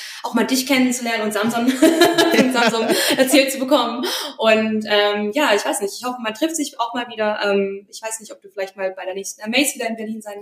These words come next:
Speaker 1: äh, sein
Speaker 2: Oh ja.
Speaker 1: wirst.
Speaker 2: Also, es, ich
Speaker 1: Perfekt.
Speaker 2: kann dir, ich kann dir sogar sagen,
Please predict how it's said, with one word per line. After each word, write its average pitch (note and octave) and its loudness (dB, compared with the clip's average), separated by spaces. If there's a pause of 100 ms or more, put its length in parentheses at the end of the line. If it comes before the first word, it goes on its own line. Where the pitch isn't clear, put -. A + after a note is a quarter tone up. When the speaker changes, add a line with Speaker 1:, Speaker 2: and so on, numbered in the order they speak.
(140)
Speaker 1:
äh, G#3+ -4
sein F3+ 4
Speaker 2:
Oh B3 4
ja. A3+ 4
Speaker 1:
wirst. - -6 (880)
Speaker 2:
Also, E3+ 4
es, F#3+ 2
ich F3 -10
Speaker 1:
Perfekt. F3+ 0
Speaker 2:
kann G#3+ 2
dir, A3 -4
ich D3+ -10
kann G#3 -2
dir A3 -2
sogar F3 2
sagen, D#3+ 0